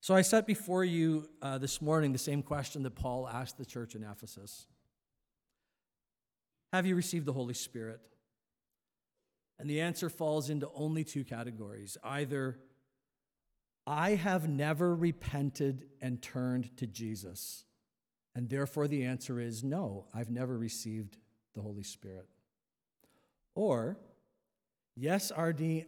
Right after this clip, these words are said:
I have repented. The Holy Spirit has caused me to be born again, and therefore I have received the Holy Spirit." Those are the only two options biblically.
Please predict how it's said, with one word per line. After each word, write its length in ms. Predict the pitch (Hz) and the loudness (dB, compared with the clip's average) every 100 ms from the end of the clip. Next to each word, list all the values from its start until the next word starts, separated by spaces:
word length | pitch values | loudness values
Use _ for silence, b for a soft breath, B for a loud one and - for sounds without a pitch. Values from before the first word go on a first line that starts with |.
| - | -4
I 180 | 139 151 | 0 2
have 440 | 151 - 175 170 | 2 0 0 2
repented. 680 | 143 127 127 107 107 135 185 - _ _ - | 0 -2 -4 -6 -4 -6 -6 -14 _ _ -6
The 80 | |
Holy 280 | 123 151 170 | 0 2 2
Spirit 420 | - - 160 160 | 0 -2 0 0
has 140 | 131 120 | 0 -2
caused 400 | - 143 156 156 | -4 0 0 2
me 120 | 156 | 0
to 80 | 139 | 2
be 120 | 127 | 0
born 280 | 107 123 120 | 0 0 0
again, 520 | 107 135 127 113 131 B B _ | 0 0 0 0 -4 B B _
and 180 | 127 127 | -4 0
therefore 580 | 135 139 - 139 135 131 | 2 0 0 2 2 0
I 140 | 120 | -4
have 420 | 113 - 113 113 | -4 -6 -6 -6
received 440 | 110 104 - 98 92 | -8 -10 -10 -12 -14
the 80 | 95 | -14
Holy 260 | 98 98 | -12 -12
Spirit." 500 | - - 101 95 95 _ _ _ _ _ | -14 -14 -12 -12 -14 _ _ _ _ _
Those 180 | 110 127 | -2 0
are 40 | |
the 120 | 151 143 | 2 2
only 220 | 139 135 | 4 2
two 240 | - 120 | 0 0
options 440 | 107 104 - 104 98 | 0 -4 -4 -6 -6
biblically. 540 | 95 92 92 92 90 | -10 -10 -12 -12 -12